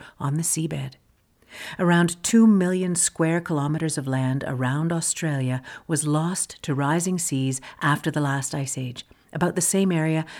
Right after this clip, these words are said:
as modern-day Mexico. The scientific thinking echoes Indigenous lore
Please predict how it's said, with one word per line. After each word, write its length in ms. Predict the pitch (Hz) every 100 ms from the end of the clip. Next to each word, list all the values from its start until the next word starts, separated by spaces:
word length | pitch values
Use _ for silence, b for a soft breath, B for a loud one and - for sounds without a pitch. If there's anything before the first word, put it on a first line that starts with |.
| B
as 120 | 151
modern-day 540 | 151 160 165 147 143
Mexico. 640 | 139 139 147 160 - 127 123 _ _ _ _ B B B B B
The 60 |
scientific 600 | 156 214 233 240 233 196
thinking 500 | - 190 180 180 180 -
echoes 480 | 175 190 196 196 -
Indigenous 720 | 170 147 156 151 156 151 -
lore 500 | 147 139 135 135 127